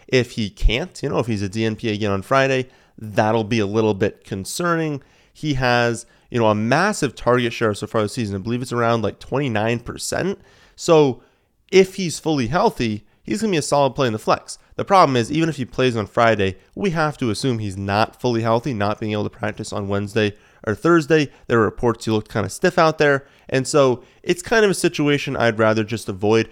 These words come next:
It's not like any Patriots wide receiver is just some slam dunk, gotta get him into lineups, even, you know, Jakobi Meyers. And so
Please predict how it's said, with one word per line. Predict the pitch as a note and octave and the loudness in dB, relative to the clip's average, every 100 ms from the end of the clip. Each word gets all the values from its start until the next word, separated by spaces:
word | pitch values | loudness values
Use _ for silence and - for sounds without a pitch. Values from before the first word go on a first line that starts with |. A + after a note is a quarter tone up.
| - | -6
It's | C#3 - | -6 -2
not | F#3 | -2
like | D#3 | 0
any | A#2+ A#2+ | -2 -4
Patriots | - B2+ A#2+ A2 - | -2 -2 0 -4 0
wide | A2 G#2+ | 0 0
receiver | G2+ A#2 A2+ G#2 | -2 -2 2 2
is | F#2+ | 0
just | F#3 - | -6 -4
some | A2 | -4
slam | F#2 - G2 A2 A2 G#2+ | -4 -8 -6 -2 0 0
dunk, | G#2+ A2 G#2+ - _ A2+ | -2 -2 -6 -16 _ -8
gotta | A2 A2 A2+ | 0 2 2
get | A2 A2 | 2 2
him | A2 | 2
into | G#2+ G#2+ | 0 0
lineups, | G#2 A#2+ B2+ - - | 2 2 2 -2 -10
even, | C#3+ C3+ C3 B2+ A2+ _ _ | -8 -4 -4 -4 -8 _ _
you | - | -6
know, | G#2+ G2+ | -4 -4
Jakobi | A2 A#2 G#2 | -2 -2 2
Meyers. | C#3+ F#3+ F3 C3+ - _ | 2 4 2 -2 -10 _
And | - B2+ | -6 -6
so | - C3+ B2 A2 | 2 4 4 2